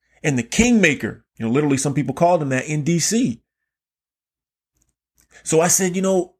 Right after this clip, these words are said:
what would be great for you to talk about? What if you could tell your story about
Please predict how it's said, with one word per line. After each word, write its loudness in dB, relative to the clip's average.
what -2
would -4
be -6
great -2
for -6
you -4
to -4
talk -6
about? -16
What 0
if -4
you 2
could -2
tell 0
your 0
story 0
about -4